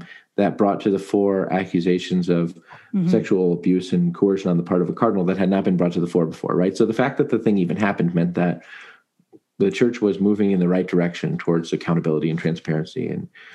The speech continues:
Speaker 1: and those kinds of things, and continues to, and in fits and starts. I mean, some things that, that the church is doing right now with Vos Estis, Lex Mundi, and these other policies are working really well, and some things are not working really well. And sometimes you talk to, um, sort of, uh,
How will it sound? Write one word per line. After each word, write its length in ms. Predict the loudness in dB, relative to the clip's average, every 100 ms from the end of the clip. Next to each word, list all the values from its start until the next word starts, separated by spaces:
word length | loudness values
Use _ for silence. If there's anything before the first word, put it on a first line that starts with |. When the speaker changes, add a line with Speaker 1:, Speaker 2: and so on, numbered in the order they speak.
| -20 -4
Speaker 1:
and 80 | 0
those 160 | 2 2
kinds 220 | -2 0
of 60 | 0
things, 160 | 2
and 100 | 0
continues 400 | 0 0 0 0
to, 140 | 0 0
and 100 | 0
in 100 | 2
fits 220 | 0 0
and 80 | -2
starts. 320 | 0 0 0
I 40 |
mean, 160 | 0 0
some 180 | 0 0
things 300 | 0 0 0
that, 340 | 0 -2 -6
that 300 | -2 0 0
the 60 | -4
church 260 | -2 -4
is 60 | -2
doing 180 | 0 0
right 120 | 0
now 260 | 0 0 0
with 280 | 0 -2 -8 -20 -20 -20 _ _ -2
Vos 220 | 0 0
Estis, 340 | -2 -2 -2 -2
Lex 200 | -2 0
Mundi, 260 | 2 2
and 100 | 2
these 120 | 0
other 140 | 0 0
policies 500 | 0 -2 0 -2 0
are 80 | 0
working 300 | 0 0 0
really 180 | 0
well, 240 | 0 0 0
and 120 | -2
some 160 | -2 -2
things 220 | -2 0
are 80 | 0
not 160 | 0
working 240 | -2 -2 0
really 220 | 0 0
well. 260 | 0 0
And 180 | 0 -2 -8 -18
sometimes 380 | -4 -2 0 0
you 80 | 0
talk 240 | 0 0
to, 320 | 2 2 0 -6 -20 -20 _ -4
um, 320 | -2 -2 -2
sort 160 | -4 -4
of, 100 | -6 -14
uh, 80 | -10